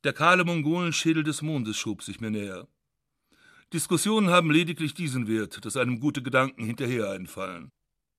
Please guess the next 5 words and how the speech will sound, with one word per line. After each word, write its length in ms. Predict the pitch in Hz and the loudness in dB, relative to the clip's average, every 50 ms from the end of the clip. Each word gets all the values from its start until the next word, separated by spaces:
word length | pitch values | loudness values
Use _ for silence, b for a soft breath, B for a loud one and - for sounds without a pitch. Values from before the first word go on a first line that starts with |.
| _ _ _ _ _ | _ _ _ _ _
Mein 200 | - 120 123 120 | -4 -4 -2 -2
Leben 500 | 113 117 127 123 123 - 175 185 139 _ _ _ _ _ _ _ _ _ _ _ _ _ _ _ _ _ _ _ _ _ _ _ _ | -4 -4 -6 -6 -8 -10 -12 -14 -16 _ _ _ _ _ _ _ _ _ _ _ _ _ _ _ _ _ _ _ _ _ _ _ _
ist 340 | 147 127 - - - - - | 0 0 0 -4 -10 -4 4
kein 340 | - 156 156 165 170 151 | 6 6 6 6 2 -4
Kontinuum. 760 | - - 170 170 - - - 180 139 117 107 85 98 123 - - | -6 -6 -6 -6 -6 -6 -6 -6 -6 -6 -6 -8 -10 -12 -14 -18